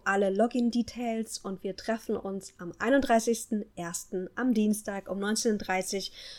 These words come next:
für ungefähr sechzig bis neunzig Minuten. Plan deinen kompletten Monat. Ähm, ich gebe dir Tipps und Tricks, um effektiv zu planen, um wirklich Strategie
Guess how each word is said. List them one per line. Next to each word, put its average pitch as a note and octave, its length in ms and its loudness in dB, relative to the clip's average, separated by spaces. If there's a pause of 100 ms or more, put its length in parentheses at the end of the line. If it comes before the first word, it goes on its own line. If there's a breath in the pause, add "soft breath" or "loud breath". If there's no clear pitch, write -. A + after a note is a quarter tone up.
(100)
für B3 160 6
ungefähr B3 560 6
sechzig G#3+ 640 2
bis G3 160 -4
neunzig F#3+ 380 -4
Minuten. G3+ 520 0 (280)
Plan G3+ 440 0
deinen F#3 300 -4
kompletten F3 580 -8
Monat. A3 480 2 (480 loud breath)
Ähm, G3 520 -2
ich - 160 -6
gebe A3+ 180 6
dir G3 260 2
Tipps - 420 -2
und G3 220 -6
Tricks, - 520 -2 (200)
um G3+ 220 2 (140)
effektiv F#3+ 640 0
zu - 180 -6
planen, F#3+ 400 -8
um G3 140 -4
wirklich G3 320 -2
Strategie A3+ 760 0